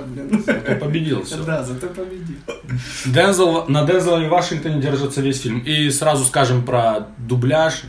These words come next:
Speaker 2: и всё такое. То есть дубляж тут чуть-чуть подпорчивает фильм. Если есть возможность, надо искать какой-то авторский дубляж
Speaker 1: Мгм.
Speaker 2: в интернете, потому что полный дубляж, полное говно. Или же смотреть в, в оригинале, потому что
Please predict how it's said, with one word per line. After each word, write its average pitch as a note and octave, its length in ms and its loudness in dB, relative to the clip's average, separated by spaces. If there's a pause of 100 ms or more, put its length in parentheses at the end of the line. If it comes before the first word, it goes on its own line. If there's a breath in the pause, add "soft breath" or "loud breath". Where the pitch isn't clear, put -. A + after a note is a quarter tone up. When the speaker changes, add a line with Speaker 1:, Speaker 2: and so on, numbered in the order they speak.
Speaker 2:
и A#2 80 -8
всё B2+ 200 -2
такое. B2+ 380 0
То B2+ 120 -6
есть G#2 160 -4
дубляж B2 340 0
тут A#2+ 240 -4 (100)
чуть-чуть B2+ 360 -4
подпорчивает G2 640 -6
фильм. G#2 200 -8
Если C3 280 0
есть C3+ 340 -2
возможность, B2+ 460 0
надо C3 200 2
искать B2 280 -2
какой-то B2 440 -2
авторский B2 460 -2
дубляж C3+ 400 -2 (140)
Speaker 1:
Мгм. A2+ 460 -12
Speaker 2:
в B2 80 -2
интернете, B2+ 540 0
потому B2+ 300 -2
что B2+ 160 -4
полный B2+ 360 0
дубляж, A2 460 -4 (100)
полное B2 360 0
говно. C#3 500 -2 (460 soft breath)
Или F3 200 2
же D#3+ 160 2
смотреть C#3+ 540 -2
в, A#2 300 -4
в A#2 80 0
оригинале, B2+ 480 2
потому C3 340 0
что C3 300 0